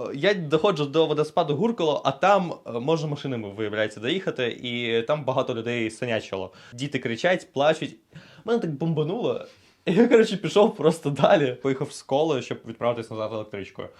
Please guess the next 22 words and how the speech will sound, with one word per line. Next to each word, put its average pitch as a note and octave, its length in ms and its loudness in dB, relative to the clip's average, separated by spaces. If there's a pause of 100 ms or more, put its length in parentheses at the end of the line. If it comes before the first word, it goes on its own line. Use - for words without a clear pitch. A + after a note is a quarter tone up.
(180)
І, C#3+ 80 -2
відповідно, E3 440 2
я C#3+ 100 2
просто D3+ 240 0
пройшовся C#3+ 420 -2
по A#2+ 520 0
Парашки B2 460 2
з A#2 360 -4
п'ятдесят B2 480 -6
літровим B2 400 -2
рюкзаком. B2+ 640 -2
Всі B2 180 -8
на C3+ 100 0
мене B2+ 200 0
дивилися, A#2+ 440 -2
бо A#2 100 -6
там A#2 320 -2
люди C3+ 240 -4
просто B2+ 360 0
без B2 200 -6
нічого D#3 440 0
ходять. C3 440 0